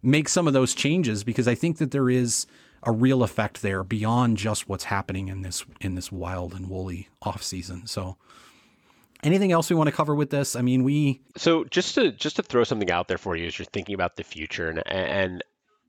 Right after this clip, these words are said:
Speaker 2: I don't know how easy this would be to do. And so I'm, I apologize if I'm asking you to do something impossible,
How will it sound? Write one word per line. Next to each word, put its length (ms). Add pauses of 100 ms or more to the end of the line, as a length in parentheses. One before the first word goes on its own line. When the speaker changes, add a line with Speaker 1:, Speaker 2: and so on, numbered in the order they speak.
(100)
Speaker 2:
I 100
don't 240
know 720 (680)
how 580 (200)
easy 380
this 240
would 120
be 140
to 100
do. 380 (160)
And 180
so 120
I'm, 260 (200)
I 140
apologize 580
if 60
I'm 120
asking 300
you 20
to 80
do 20
something 180
impossible, 520